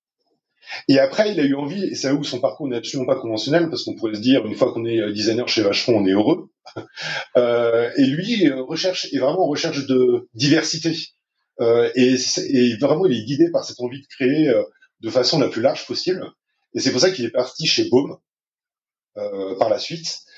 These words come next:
parce qu'on lui proposait de s'exprimer, euh, sur, euh, différents répertoires. Et finalement, même chez Baume, au bout d'un moment, euh, la maison, euh, entre guillemets, était trop petite,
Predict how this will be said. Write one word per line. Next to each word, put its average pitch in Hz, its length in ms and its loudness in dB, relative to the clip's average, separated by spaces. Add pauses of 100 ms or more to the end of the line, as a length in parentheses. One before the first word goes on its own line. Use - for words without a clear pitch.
(180)
parce - 140 0
qu'on 120 80 2
lui 110 100 0
proposait 117 440 2
de 101 80 -4
s'exprimer, 120 640 0
euh, 101 160 0
sur, 104 400 0
euh, 98 60 0
différents 135 420 0
répertoires. 110 760 -2 (680)
Et 113 100 2
finalement, 117 520 0
même 123 220 0
chez - 160 -2
Baume, 131 200 2
au 110 80 -2
bout 107 60 -2
d'un 110 140 4
moment, 110 440 -2
euh, 104 40 -2
la 107 100 2
maison, 110 320 4
euh, 107 180 2
entre 101 200 -4
guillemets, 113 260 4
était 110 120 -4
trop - 160 -2
petite, - 460 -2